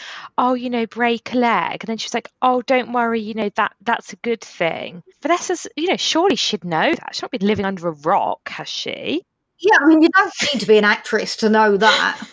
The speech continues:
Speaker 2: But yeah, I just didn't, I didn't buy that. I think it would have been better just to leave them being snipey and bitchy, 'cause that's what
Speaker 1: Yeah.
Speaker 2: they are.
Speaker 1: And they'd have been really upset.
Speaker 2: They had to work it in that they would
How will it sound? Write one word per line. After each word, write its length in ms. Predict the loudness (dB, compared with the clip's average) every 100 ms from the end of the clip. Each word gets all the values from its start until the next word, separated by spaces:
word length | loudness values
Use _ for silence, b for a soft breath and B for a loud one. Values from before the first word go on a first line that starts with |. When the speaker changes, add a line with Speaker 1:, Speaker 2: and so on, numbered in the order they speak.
| _ _ _ _
Speaker 2:
But 160 | -2 2
yeah, 140 | 4
I 60 | 4
just 160 | 2 -2
didn't, 240 | 0 2
I 80 | 2
didn't 280 | 0 0 0
buy 380 | 0 2 4 4
that. 400 | 2 2 0 -4 -2
I 100 | -2
think 240 | 0 0
it 80 | 2
would 80 | 2
have 80 | 4
been 80 | 4
better 240 | 2 0
just 240 | -2 -2 0
to 80 | 2
leave 360 | 4 4 2
them 260 | 2 4 4
being 640 | 4 6 6 6 2 0 _ _ _ _ -6
snipey 760 | 0 2 2 2 2 4 4
and 360 | 2 -2 -4 0
bitchy, 360 | 0 0 -2 -2
'cause 100 | 2
that's 140 | 0
what 160 | 2 2
Speaker 1:
Yeah. 100 | 2
Speaker 2:
they 60 | 2 2
are. 160 | -2 -2
Speaker 1:
And 160 | 0
they'd 160 | 0 0
have 100 | -2
been 200 | -4 -2
really 300 | 0 2 2
upset. 640 | 0 -4 -6 0 0 0 -10 _ -4
Speaker 2:
They 100 | -2
had 180 | 0 -2
to 100 | 0
work 320 | 2 4 4
it 100 | 2 4
in 320 | 4 4 2
that 140 | 0
they 160 | 2 4
would 320 | 4 2